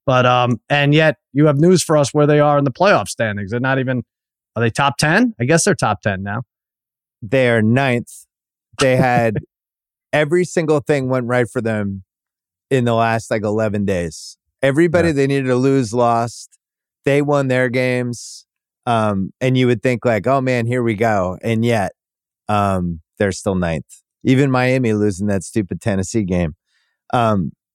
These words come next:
Speaker 2: they won today. They, Diggs had four catches.
Speaker 1: Yeah.
Speaker 2: James Cook had two. Ty Johnson had one. No other receiver or tight end caught a pass for
Speaker 1: Ugh.
Speaker 2: their team.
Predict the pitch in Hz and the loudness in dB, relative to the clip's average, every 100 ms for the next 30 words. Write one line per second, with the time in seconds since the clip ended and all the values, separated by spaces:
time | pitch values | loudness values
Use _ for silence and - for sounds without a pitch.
0 | _ 143 127 147 165 165 143 131 120 98 | _ 0 2 2 0 0 2 2 0 -4
1 | - - 120 113 90 - _ _ _ _ | -8 -2 0 0 -2 -10 _ _ _ _
2 | _ _ 147 185 - 165 131 139 135 120 | _ _ 2 2 0 -2 0 0 0 0
3 | 123 107 - 87 90 - - _ _ _ | -2 -2 -4 -8 -8 -12 -20 _ _ _
4 | _ _ _ _ 98 85 - _ _ - | _ _ _ _ -12 -12 -14 _ _ -2
5 | 143 156 156 - 160 - 131 104 - 117 | 0 0 -2 -4 -2 0 -2 -2 -4 -2
6 | 101 98 - _ - 139 131 131 127 110 | -2 -4 -10 _ -4 0 0 0 -2 -2
7 | 120 117 104 104 110 98 104 131 139 147 | -2 -2 -2 -2 -2 0 0 2 2 0
8 | 117 107 - 123 107 101 98 - 117 107 | 0 -4 -4 -4 -2 -4 -4 -4 -4 -2
9 | 120 110 107 101 92 - 113 104 120 101 | 0 0 0 -2 -6 -2 -2 -2 -4 -2
10 | 110 98 98 95 - 101 87 | -2 -2 -2 -4 -4 -4 -6